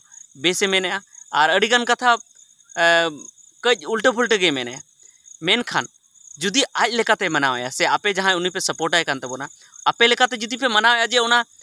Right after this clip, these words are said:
ᱮᱠᱫᱚᱢ ᱵᱮᱥ ᱠᱟᱛᱷᱟ ᱜᱮ ᱞᱟᱹᱭ ᱠᱟᱜᱼᱟ, ᱛᱚ ᱩᱱᱤ ᱫᱚ ᱚᱸᱰᱮ ᱪᱟᱞᱟᱜ ᱨᱮ ᱫᱚᱨ-, ᱵᱚᱛᱚᱨ ᱵᱟᱝ ᱞᱟᱹᱠᱛᱤ ᱠᱟᱱᱟ, ᱚᱸᱰᱮ ᱛᱟᱨᱠ ᱮᱢ ᱞᱟᱹᱠᱛᱤ ᱠᱟᱱᱟ ᱡᱮ, "ᱤᱧ ᱫᱚ ᱱᱚᱣᱟ ᱞᱟᱹᱜᱤᱫ, ᱞᱟᱹᱜᱤᱫ ᱛᱮ ᱱᱚᱣᱟ ᱠᱟᱛᱷᱟᱧ ᱢᱮᱱ ᱠᱮᱜᱼᱟ᱾" ᱟᱫᱚ ᱱᱚᱣᱟ ᱠᱟᱛᱷᱟ ᱠᱚ ᱞᱟᱹᱭᱮᱜᱼᱟ, ᱟ, ᱡᱟᱦᱟᱸ ᱦᱟᱸᱜ ᱢᱤᱫᱴᱮᱱ,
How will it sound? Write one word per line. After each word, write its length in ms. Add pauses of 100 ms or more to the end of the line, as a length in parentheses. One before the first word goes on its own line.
(240)
ᱮᱠᱫᱚᱢ 440
ᱵᱮᱥ 220
ᱠᱟᱛᱷᱟ 260
ᱜᱮ 120
ᱞᱟᱹᱭ 180
ᱠᱟᱜᱼᱟ, 180 (320)
ᱛᱚ 120
ᱩᱱᱤ 140
ᱫᱚ 140
ᱚᱸᱰᱮ 160 (320)
ᱪᱟᱞᱟᱜ 300
ᱨᱮ 100
ᱫᱚᱨ-, 260 (260)
ᱵᱚᱛᱚᱨ 260
ᱵᱟᱝ 160
ᱞᱟᱹᱠᱛᱤ 260
ᱠᱟᱱᱟ, 160 (240)
ᱚᱸᱰᱮ 140
ᱛᱟᱨᱠ 380
ᱮᱢ 120
ᱞᱟᱹᱠᱛᱤ 260
ᱠᱟᱱᱟ 180 (1040)
ᱡᱮ, 160 (220)
"ᱤᱧ 160
ᱫᱚ 80
ᱱᱚᱣᱟ 280
ᱞᱟᱹᱜᱤᱫ, 500
ᱞᱟᱹᱜᱤᱫ 420
ᱛᱮ 120
ᱱᱚᱣᱟ 200
ᱠᱟᱛᱷᱟᱧ 280
ᱢᱮᱱ 180
ᱠᱮᱜᱼᱟ᱾" 180 (380)
ᱟᱫᱚ 380 (380)
ᱱᱚᱣᱟ 180
ᱠᱟᱛᱷᱟ 240
ᱠᱚ 100
ᱞᱟᱹᱭᱮᱜᱼᱟ, 460 (320)
ᱟ, 440
ᱡᱟᱦᱟᱸ 280
ᱦᱟᱸᱜ 200
ᱢᱤᱫᱴᱮᱱ, 360